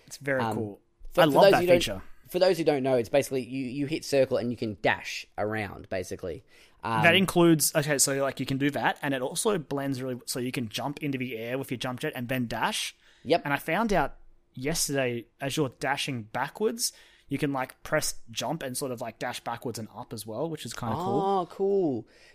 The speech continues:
Speaker 2: Yeah, th-, it's, it's, there's got a, a lot of really cool maneuverability in this game. Like, uh,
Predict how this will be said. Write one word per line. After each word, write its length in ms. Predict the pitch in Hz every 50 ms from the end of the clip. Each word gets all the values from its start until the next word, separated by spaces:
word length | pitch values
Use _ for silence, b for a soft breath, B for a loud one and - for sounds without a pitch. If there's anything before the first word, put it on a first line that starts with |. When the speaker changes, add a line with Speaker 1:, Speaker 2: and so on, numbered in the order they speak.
| b
Speaker 2:
Yeah, 160 | - 175 175 156
th-, 180 | 180 180 - -
it's, 220 | 175 170 - -
it's, 280 | - 170 165 - - - - _ -
there's 280 | 147 143 165 170 147
got 140 | - 202 190
a, 220 | - - - 143 156
a 20 |
lot 200 | 160 160 175 185
of 140 | 185 156 139
really 200 | 151 160 156 151
cool 220 | - - 151 143
maneuverability 960 | 135 131 127 127 131 113 113 117 113 104 113 113 113 107 104 101 98 - -
in 100 | 104 101
this 140 | 101 95 -
game. 240 | - - 98 98 98
Like, 160 | 104 117 - -
uh, 180 | 123 123 120